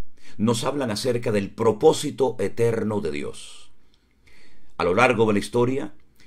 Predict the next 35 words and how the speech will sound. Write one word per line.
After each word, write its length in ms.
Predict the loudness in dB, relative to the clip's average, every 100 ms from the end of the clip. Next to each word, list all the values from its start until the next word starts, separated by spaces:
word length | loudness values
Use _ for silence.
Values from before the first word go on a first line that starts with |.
| -16
Dios 340 | -2 2 2
fue 240 | 2 4
revelando, 800 | 6 4 2 2 2 4 4 4
Dios 260 | 2 0 0
fue 380 | 2 2 2 0
mostrando 760 | -2 -2 -4 -2 0 2 0 -2
de 80 |
una 140 | -2 -2
forma 460 | 0 0 0 -2
progresiva 840 | 2 2 2 0 2 4 4 4 -2 -8 -8 -4 -2 -2
su 260 | -2 -2 -2
plan 480 | 0 0 0 -4 -10 -12 -8 -6 -6 -8 -10 -2
a 100 | 2
la 80 | 2
humanidad. 460 | 2 -4 -8 -8 -12 -14 -18 -20 -20 -18 -18 -18 -20 -6
A 100 | -2
través 300 | 0 2 4
del 180 | 2 0
pueblo 300 | 4 4 4
de 80 | -2
Israel, 520 | -2 2 2 2 -6 -14 -18 -20 -20 _ -6
a 80 | -4
través 260 | 0 0 2
de 80 |
los 140 | 0 0
profetas 720 | -4 0 0 0 -4 -8 -6
que 160 | -4
ministraban 640 | -4 -4 -6 -2 0 2 0
y 60 |
le 120 | -2 -2
hablaban 400 | 0 0 0 -4
al 120 | -4
pueblo 320 | 2 2 2
de 100 | -4
Israel, 440 | -4 -2 -2 -2